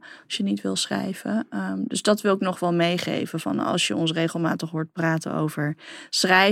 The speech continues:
en denkt, "Oh ja, dat wil ik eigenlijk echt wel." Ja, misschien kun je er deze zomer de tijd voor nemen. Want, ehm,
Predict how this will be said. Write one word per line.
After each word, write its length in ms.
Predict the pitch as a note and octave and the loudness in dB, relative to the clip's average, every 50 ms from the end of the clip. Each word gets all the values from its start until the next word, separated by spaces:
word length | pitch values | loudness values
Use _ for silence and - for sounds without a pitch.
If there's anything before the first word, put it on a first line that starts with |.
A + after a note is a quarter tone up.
| G#3 - F3+ | 4 2 0
en 60 | F3 | 0
denkt, 260 | F3+ F3+ F3+ - - | 0 0 -2 -4 -4
"Oh 180 | G3+ G#3 G3+ G#3 | -6 -4 -2 -2
ja, 160 | G3+ F#3+ E3+ F#3+ | -2 -2 -2 -2
dat 60 | G#3+ | -2
wil 180 | G#3 G#3 G#3+ A3 | 0 0 0 0
ik 80 | A3 | 2
eigenlijk 340 | - - - G#3 - - - | 0 0 0 0 -2 -4 0
echt 240 | - A#3 A3+ - - | 2 2 2 2 4
wel." 360 | A3 G#3+ G#3 G#3 G3+ G3+ G3+ - - - - - - - - - - - _ _ _ _ _ _ | 6 6 8 8 6 4 2 -2 -8 -16 -16 -16 -18 -20 -20 -20 -20 -20 _ _ _ _ _ _
Ja, 180 | - C4+ C4 A3 | 6 8 8 8
misschien 320 | G3+ G#3 - - B3 B3 | 8 6 6 6 6 6
kun 140 | A#3+ B3+ B3 | 8 6 6
je 80 | B3 | 6
er 80 | A#3 A3+ | 6 4
deze 300 | A3 A3+ A3+ G#3 - G#3 | 4 4 4 2 2 0
zomer 360 | F#3+ G3+ G3 G3+ G3+ F#3+ F3 | 0 2 2 2 2 0 -2
de 120 | - - - | -2 -4 -6
tijd 280 | - - G#2 - - | -6 -6 -6 -6 -6
voor 140 | - - D#3 | -6 -4 -2
nemen. 400 | D3+ D#3 D#3+ D#3+ E3 E3 E3 E3 | -2 0 0 0 -2 -2 -2 -2
Want, 320 | F3 F3 F3 F3+ - - - | -4 -4 -4 -6 -8 -10 -8
ehm, 280 | - F#3 F3 F3 F3+ | -8 -6 -6 -6 -6